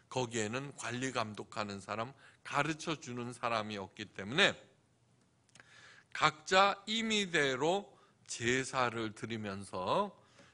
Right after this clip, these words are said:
여러 가지 잡다한 요소들이 섞여들기 시작했다는 얘기입니다. 당시 가나안 땅에는 바알 제사법이 가장 큰 영향을 발휘했죠.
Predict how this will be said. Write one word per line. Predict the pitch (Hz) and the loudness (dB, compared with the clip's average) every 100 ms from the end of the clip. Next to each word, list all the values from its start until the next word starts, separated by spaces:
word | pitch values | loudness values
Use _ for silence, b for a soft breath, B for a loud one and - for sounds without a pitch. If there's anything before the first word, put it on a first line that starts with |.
| b | b
여러 | 110 120 135 147 143 | -2 2 4 4 4
가지 | 139 123 - 170 | 2 0 -2 -4
잡다한 | - 120 - 156 131 139 151 | -4 -8 -6 -2 0 0 -2
요소들이 | 113 104 113 127 104 107 101 135 147 b b | -4 -4 -4 -4 -4 -6 -6 -6 -8 b b
섞여들기 | - - 214 - 180 170 135 107 117 | -8 -4 -4 -2 -2 0 -4 -8 -10
시작했다는 | 127 - 139 127 - - 95 87 82 | -8 -4 -4 -4 -14 -10 -8 -8 -14
얘기입니다. | 78 80 85 76 _ b b b b b b b | -18 -20 -20 -20 _ b b b b b b b
당시 | - 156 185 - 202 220 240 - - | 0 2 2 4 6 6 2 -12 0
가나안 | 135 170 196 185 175 | 4 10 10 8 6
땅에는 | 170 151 147 170 214 214 b b | 4 4 2 0 0 -6 b b
바알 | - - 165 185 226 196 | -8 0 6 8 8 6
제사법이 | 160 160 175 170 170 160 190 | 0 4 2 0 -6 -4 -6
가장 | - - - - - 202 | -6 -8 -8 -8 -8 -8
큰 | - 220 180 | -4 -2 2
영향을 | 156 160 160 151 139 131 135 143 147 127 | 2 4 6 6 4 -2 -8 -2 0 0
발휘했죠. | 107 135 135 127 113 - 185 | 2 2 4 0 0 -2 -2